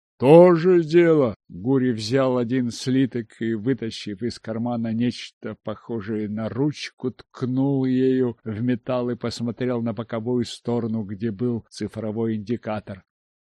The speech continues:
"Ого!" Он покачал головой. "Две девятки!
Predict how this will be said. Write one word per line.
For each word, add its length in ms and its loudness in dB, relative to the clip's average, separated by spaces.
"Ого!" 800 2
Он 180 -4
покачал 420 -4
головой. 520 0
"Две 540 8
девятки! 920 0